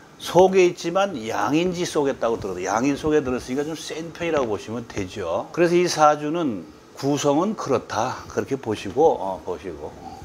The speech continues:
지금 내가 오늘 하려고 그런 이유는 뭐냐면, 대운 공부를 하려고 한다, 대운 공부. 그래서 이 사주 이렇게 흘러가니까 지웁니다. 지워서 이거 다 지우고,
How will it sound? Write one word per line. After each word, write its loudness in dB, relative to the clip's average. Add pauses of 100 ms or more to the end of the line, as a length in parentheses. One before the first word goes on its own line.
(120)
지금 -2
내가 8
오늘 0
하려고 2
그런 0
이유는 0
뭐냐면, -2 (140)
대운 0
공부를 -4
하려고 0
한다, -2
대운 -8
공부. -10 (140)
그래서 -10
이 -6
사주 0
이렇게 0
흘러가니까 -2 (320)
지웁니다. -2
지워서 -4
이거 -6
다 -2
지우고, -4